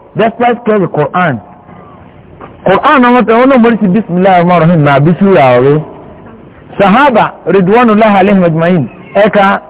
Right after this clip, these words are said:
"لم نعلم نهاية أي سورة إلا بالنزول بسم الله الرحمن الرحيم." Ẹ náà máa ka ní súra náà láti ẹ̀ tó yà bá aṣọ wa. Èyí jẹ́ èyí ti Bismillahir Rahmanir Rahim ní tọ́. Ẹ ṣe kí n Bismillahir Rahmanir Rahim.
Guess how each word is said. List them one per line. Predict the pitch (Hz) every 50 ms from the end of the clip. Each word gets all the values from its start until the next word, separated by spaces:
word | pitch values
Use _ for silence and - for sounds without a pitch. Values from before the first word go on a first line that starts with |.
| - - - - - - - - - - _ _ -
"لم | - 185 247 269 269 254 269
نعلم | 294 277 220 208 208 233 254 269 294 262 - - 196
نهاية | 196 202 185 165 208 254 254 240 220 208 - - 392 - - - - - - - - - - -
أي | 254 247 220 208 196 -
سورة | 220 247 277 277 294 294 302 285 - - - - - -
إلا | 262 254 247 254 269 254
بالنزول | 202 196 233 220 208 202 202 170 196 208 202 196 185
بسم | 160 196 185 - 175
الله | 170 165 175 175 170 165
الرحمن | 156 160 143 156 170 170 160 151
الرحيم." | 143 143 139 156 147 127 - - - - - - - - - -
Ẹ | - 226
náà | 254 294 320 311
máa | 262 240 240 240
ka | - - 233 220
ní | 214 233 220 196
súra | 262 233 220 202
náà | 202 208
láti | 220 214 170 151 151
ẹ̀ | 170 170
tó | 170 180
yà | 170 151 151
bá | 170
aṣọ | 165 151 147 165 160 151 143 139
wa. | 143 143 151 147 - - - - - - - -
Èyí | - 196 226 180
jẹ́ | 160 214 196
èyí | 180 214 180
ti | - 175
Bismillahir | 156 156 190 175 - 143 151 165 165 151 147
Rahmanir | 160 156 139
Rahim | 131 139 160 147 131
ní | 127 120
tọ́. | 123 139 131 131 131 - - - - - - - - - - - - - - - - - - - -
Ẹ | 170 185
ṣe | 190 - 254 254 233
kí | - 247
n | 269 285 262 226
Bismillahir | 277 302 - - 220 226 233 220 214
Rahmanir | 220 214 202
Rahim. | 196 208 226 247 254